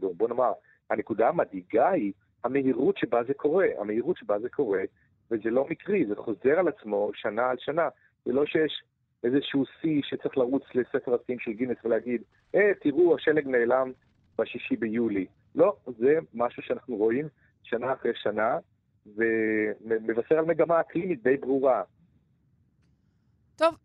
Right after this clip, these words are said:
Speaker 2: זה מדאיג מאוד, אה, אין מה לומר, ונקווה שאכן, אה, כמו שאמרת, אה, מקבלי ההחלטות יבינו שככל הנראה פשוט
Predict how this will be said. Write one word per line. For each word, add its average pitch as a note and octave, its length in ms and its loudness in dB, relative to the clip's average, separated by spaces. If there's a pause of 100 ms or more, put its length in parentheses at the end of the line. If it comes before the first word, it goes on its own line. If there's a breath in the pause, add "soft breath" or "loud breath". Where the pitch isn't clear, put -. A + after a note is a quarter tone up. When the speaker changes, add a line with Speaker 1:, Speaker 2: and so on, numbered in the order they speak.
(120)
Speaker 2:
זה B3 160 2
מדאיג B3 320 4
מאוד, A3+ 320 6
אה, A3 300 -2 (520)
אין A3+ 160 0
מה A#3 80 2
לומר, F#3+ 360 2
ונקווה G3+ 480 0
שאכן, A#3+ 800 0
אה, A#3+ 440 0 (640)
כמו G#3+ 260 -2
שאמרת, A#3+ 560 0
אה, G3+ 440 2
מקבלי F#3 400 -2
ההחלטות F#3 480 -2
יבינו F#3 380 0
שככל F#3 680 -2
הנראה G3 320 0
פשוט F#3+ 420 -4